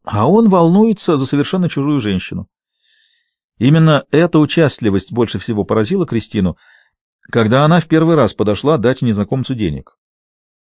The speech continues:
Они разговорились. Хорошо поставленный голос и манера речи выдавали в бездомном образованного и культурного человека. Он никогда не жаловался, часто улыбался и беседовал с нею о погоде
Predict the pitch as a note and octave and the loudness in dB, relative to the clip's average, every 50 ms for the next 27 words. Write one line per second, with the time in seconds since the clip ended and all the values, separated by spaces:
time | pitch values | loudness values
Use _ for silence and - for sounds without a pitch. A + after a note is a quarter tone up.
0 | _ _ _ _ - G#2 A2+ A#2+ D#3+ F3 F3+ E3+ F3 F#3 F#3+ F#3 D#3+ A2 E2+ C#2 | _ _ _ _ -2 0 2 2 2 0 0 0 0 0 0 0 0 -2 -4 -6
1 | - - - - - _ _ _ _ _ _ _ _ _ _ _ _ _ _ - | -8 -12 -16 -20 -20 _ _ _ _ _ _ _ _ _ _ _ _ _ _ -10
2 | - - A2 G#2+ - D#3 - B2+ A2+ - A#2+ G2 F#2 F#2 F#2 F#2+ F2 E2 F#2+ C3 | -4 -2 -2 -2 -2 -2 -2 -2 -2 0 -2 -2 0 0 0 0 -2 -2 -2 -2
3 | C#3+ D3 C3+ - - - - - G2 F#2+ F#2 F#2+ F#2+ F#2 G2+ A2+ B2 B2+ C3+ B2+ | 0 -2 -4 -6 -8 -14 -12 -8 -6 -2 0 0 2 2 2 2 2 2 0 0
4 | C3 C3 C3 A#2+ - B2+ A#2+ - _ _ _ _ _ _ _ _ _ _ - - | 0 -2 -2 -2 -4 -6 -6 -8 _ _ _ _ _ _ _ _ _ _ -10 -4
5 | F2 G#2+ F#2+ A2+ A#2 B2 C#3+ D#3 D#3+ D3+ A2 G#2+ A#2+ G#2+ F#2 G2+ B2+ D3 D3+ C#3+ | -2 0 2 2 2 2 2 2 2 0 0 0 -2 -4 -2 0 0 0 0 0
6 | C#3 B2+ - _ _ _ - - A2 G#2 A2 A2+ A2+ F#2+ F2+ A2+ C3 C#3 C3+ C#3+ | -2 -4 -4 _ _ _ -6 -4 -2 0 2 2 0 0 0 0 -2 0 0 -2
7 | C#3+ C#3+ D3+ - C3+ C3 D#3+ D#3+ D#3 - D3+ G#2+ F2+ F2 D#2+ - - E2 D2+ C#2+ | -2 -2 -4 -6 -6 -6 -6 -6 -2 -2 -4 -2 -2 -6 -6 -6 -8 -8 -8 -8
8 | B1+ - _ _ _ _ _ _ _ _ _ _ _ _ _ _ _ _ _ _ | -8 -12 _ _ _ _ _ _ _ _ _ _ _ _ _ _ _ _ _ _
9 | _ _ _ _ - B2 B2+ C#3+ D3 - D#3 D3+ E3 E3+ D#3+ C#3+ A2+ A#2 G#2+ G#2 | _ _ _ _ -4 -2 0 0 0 -2 -2 -2 0 0 0 0 2 0 0 0
10 | G#2+ G#2 G#2+ G#2+ - - G#2+ - - D#3+ D3+ - - B2+ B2 A#2+ A2+ F#2+ G#2 G#2 | 0 -2 -6 -10 -12 -16 -12 -4 -2 -2 -2 0 -2 -2 -2 0 0 0 0 0
11 | G#2 - - - A2 A#2 - - C3 C#3 D3 - G3 F3+ D3+ C3 A2+ G2+ - A#2 | -2 -4 -8 -16 -16 -14 -10 -10 -6 -6 -4 -4 -4 -4 -2 -2 -4 -4 -2 -2
12 | A#2 A#2 - G#2 G#2 - A2 G2+ F#2 G#2+ C3+ D#3 D#3+ D3 D#3+ D#3+ | -2 -2 -2 -4 -2 0 0 0 0 0 0 0 0 -2 -4 -6